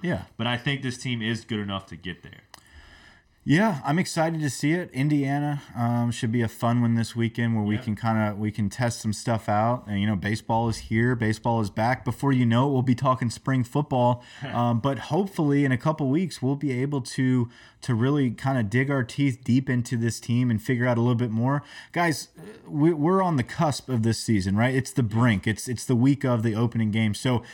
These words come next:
Speaker 1: hell, half the shit we just talked about could be completely false, and, uh, you could have Bianco as your starting shortstop. We
Speaker 2: Right.
Speaker 1: don't know.
Speaker 2: Well, we, and we just delivered a lot of information right
Speaker 1: Mm-hmm.
Speaker 2: there. Not every one of these wild pitch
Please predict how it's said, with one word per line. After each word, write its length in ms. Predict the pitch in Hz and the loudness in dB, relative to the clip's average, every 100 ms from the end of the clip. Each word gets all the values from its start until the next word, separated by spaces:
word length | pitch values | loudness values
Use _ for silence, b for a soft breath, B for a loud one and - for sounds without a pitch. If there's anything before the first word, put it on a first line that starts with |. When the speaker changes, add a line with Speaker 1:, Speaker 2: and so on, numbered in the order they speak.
| B | B
Speaker 1:
hell, 280 | 135 127 101 | 0 0 0
half 280 | 143 160 | 0 -2
the 80 | - | -2
shit 220 | - 147 | -2 -2
we 100 | 131 | 0
just 180 | 120 120 | 0 0
talked 260 | 131 120 117 | 0 0 0
about 220 | 117 113 | 0 0
could 160 | - 107 | 0 0
be 100 | 113 | 0
completely 440 | 110 - 135 123 | -2 -2 -2 0
false, 480 | 117 - 123 143 - | -2 2 2 0 0
and, 260 | 107 98 92 B B B | 0 0 -4 B B B
uh, 260 | 120 117 110 | 0 2 4
you 140 | 127 | 4
could 120 | 135 117 | 4 2
have 200 | 120 101 | 2 2
Bianco 480 | 117 127 123 120 | 2 2 2 2
as 120 | 120 107 | 2 0
your 60 | |
starting 320 | 107 131 120 117 | -2 0 0 -2
shortstop. 600 | - 123 113 - 101 127 | 0 -2 0 -2 0 2
We 100 | 123 | 4
Speaker 2:
Right. 60 | |
Speaker 1:
don't 260 | 135 135 131 | 4 2 2
know. 380 | 131 127 98 - B 175 | 4 4 2 -2 B -2
Speaker 2:
Well, 120 | 190 | 0
we, 140 | 247 | -2
and 160 | 214 226 | -4 -6
we 100 | 294 | -6
just 260 | 302 359 | -6 -6
delivered 320 | 214 185 180 139 | -2 -2 0 -2
a 40 | |
lot 320 | 110 117 151 | 0 0 0
of 100 | 127 | 0
information 640 | 123 113 101 95 87 - | -2 -4 -4 -4 -4 -4
right 80 | 101 | -4
Speaker 1:
Mm-hmm. 140 | 95 104 | -2 -2
Speaker 2:
there. 140 | 87 | -4
Not 280 | 110 165 226 | -2 -2 -2
every 240 | 240 220 | -2 -2
one 220 | 180 151 160 | -4 -2 -4
of 100 | 147 | -2
these 260 | 139 127 | -4 -4
wild 360 | 113 117 123 117 | -4 -4 -4 -4
pitch 340 | 123 113 - | -6 -8 -10